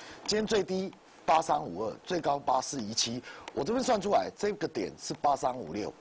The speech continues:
那高点是八四一三。那我昨天预告给各位的，五月二十三号讲五月二十四号，来，今天调整出来，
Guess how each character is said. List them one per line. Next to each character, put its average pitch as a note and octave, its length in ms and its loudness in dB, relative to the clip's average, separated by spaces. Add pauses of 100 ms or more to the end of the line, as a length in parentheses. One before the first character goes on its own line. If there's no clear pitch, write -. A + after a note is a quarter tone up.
(320)
那 E2 220 2
高 F#3 240 2
点 G#2 160 -4
是 F#2 100 -8
八 G#2+ 200 0
四 G#2+ 180 0
一 F#2 120 -4
三。 F#2+ 220 0 (720)
那 G3+ 180 8
我 D3 100 2
昨 F#3 160 0
天 B3+ 180 2
预 B3+ 120 0
告 F3+ 180 6
给 - 160 -4
各 A2+ 200 -2
位 F#2+ 180 -4
的， D2 100 -10 (1200)
五 E3 140 0
月 A#3 120 2
二 A3 40 4
十 G3 60 2
三 F#3+ 180 2
号 F#3+ 160 4
讲 C3 240 -2
五 G2 220 -6
月 B2+ 140 -2
二 A#2 80 -2
十 A2+ 80 -2
四 A2 200 -4
号， G#2 220 0 (1700)
来， D3+ 200 4
今 F#3 200 -4
天 G3 80 -2
调 E3 160 0
整 C#3 160 -2
出 C3+ 160 -4
来， E2 260 0